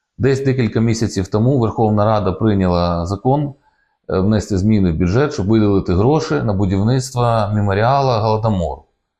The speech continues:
Ви знаєте, що в тридцятих роках був геноцид проти українського народу, багато мільйонів загинуло людей, і виділено було п'ятсот сімдесят три мільйони гривень. Але після того дуже пішов великий суспільний резонанс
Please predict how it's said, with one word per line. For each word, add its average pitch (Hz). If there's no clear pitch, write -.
Ви 104
знаєте, 92
що -
в 78
тридцятих 87
роках 120
був 82
геноцид 90
проти 80
українського 76
народу, 113
багато 90
мільйонів 87
загинуло 78
людей, 135
і 110
виділено 135
було 120
п'ятсот -
сімдесят 110
три 131
мільйони 95
гривень. 76
Але 151
після 147
того 92
дуже 139
пішов 110
великий 110
суспільний 90
резонанс 107